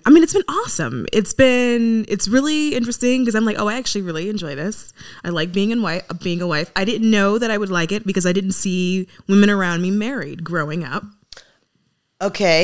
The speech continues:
Speaker 1: Yep.
Speaker 2: say more. Interesting.
Speaker 1: Yeah, so, yeah, my, none of the women around me, they, they weren't married. My grandmother was married, but it was an old school marriage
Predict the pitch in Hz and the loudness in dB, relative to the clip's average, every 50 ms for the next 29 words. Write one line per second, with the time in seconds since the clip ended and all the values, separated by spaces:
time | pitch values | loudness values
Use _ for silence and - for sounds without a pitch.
0 | 214 214 190 190 226 208 202 190 165 160 170 185 233 262 - - 190 196 - - | 4 2 2 2 2 2 2 2 2 4 4 4 4 4 4 2 2 2 2 0
1 | 185 - - - 185 185 202 247 277 294 226 226 240 226 220 202 175 151 180 - | -2 0 2 4 4 4 4 2 0 0 0 2 2 4 4 4 2 2 0 0
2 | - - 240 233 226 220 214 214 214 214 214 214 247 392 440 359 247 233 226 220 | -2 0 2 4 4 4 4 4 2 2 0 0 0 0 2 2 4 4 4 4
3 | 220 220 220 220 220 220 208 196 - 202 214 220 208 220 226 247 302 359 381 370 | 2 2 2 0 0 0 -2 -4 -4 -2 -2 -2 0 0 0 2 2 4 2 2
4 | 339 359 349 349 339 330 311 302 277 277 277 277 277 285 269 247 220 226 220 - | 2 0 0 0 0 -2 0 0 0 0 0 0 -2 0 0 0 0 0 -2 0
5 | 220 254 254 262 277 285 294 277 269 277 285 277 214 208 214 226 214 262 302 359 | 0 2 4 4 4 2 2 0 0 0 2 2 2 2 2 0 2 2 2 2
6 | 392 403 427 403 403 392 370 339 277 269 277 277 269 262 262 262 254 208 202 185 | 2 0 -2 -2 -2 -2 -2 -2 0 0 2 2 2 2 2 2 2 2 2 2
7 | 180 170 175 160 196 226 240 226 214 - - 254 247 240 247 233 233 233 233 226 | 2 2 0 -2 -2 -2 -2 -2 -4 -4 -4 -2 0 0 0 2 0 0 0 0
8 | 226 226 226 226 214 190 - | 0 0 0 0 -2 -4 -6